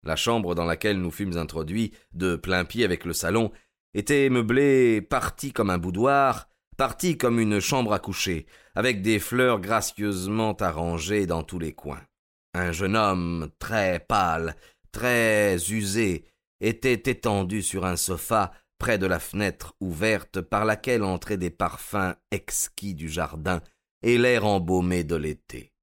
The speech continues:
Une femme se tenait assise auprès de lui, toute rose. À notre entrée, elle demanda : « Je me retire, Percy ? » Il lui serra la main pour la retenir et : «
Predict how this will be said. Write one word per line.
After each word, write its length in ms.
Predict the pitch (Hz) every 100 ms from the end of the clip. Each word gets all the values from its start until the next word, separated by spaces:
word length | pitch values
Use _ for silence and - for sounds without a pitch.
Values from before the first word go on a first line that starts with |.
| _ _ _ -
Une 160 | 107
femme 340 | 117 135 135 117
se 260 | - 113
tenait 420 | 101 - 104 123
assise 440 | 110 101 - 131 110
auprès 320 | 98 - 95
de 100 | 87
lui, 380 | 82 85 110 110 _ _ _ _
toute 240 | 123 113
rose. 560 | - 104 87 76 65 64 - _ _
À 60 | 107
notre 300 | 110 95 92
entrée, 540 | 90 85 - 95 92 _ _ _
elle 180 | 95 82
demanda : « 640 | 85 82 78 73 65 67 _ _ _ _ _ _ _ _ _
Je 140 | 123
me 140 | 139 151
retire, 500 | 151 151 185 214 -
Percy ? » 560 | 131 - - 160 208 _ _ _ _ _ _ _ _
Il 120 | 85 87
lui 120 | 87
serra 280 | - 90 87
la 120 | 87
main 240 | 92 95
pour 160 | 85 87
la 100 | 87
retenir 600 | 85 80 87 101 101 90
et : « 340 | 87 82 76